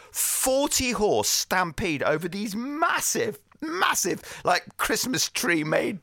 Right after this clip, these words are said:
um, jumps. It, it just, it just sort of, they, they think that you've sort of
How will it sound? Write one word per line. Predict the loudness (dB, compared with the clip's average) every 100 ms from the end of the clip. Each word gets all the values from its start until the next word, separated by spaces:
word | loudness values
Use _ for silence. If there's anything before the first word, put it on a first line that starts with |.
| 0
um, | 0 0 -8 -14 _
jumps. | 2 2 0 -8 -12 -4 0
It, | 0 -2 -4 -2
it | 2
just, | 0 0 -4
it | -4
just | -4 -2
sort | -2
of, | -2 -4
they, | -2 -2
they | -4 -6 -4
think | -2 0 0
that | -2
you've | -4
sort | -4 -4 -4
of | -4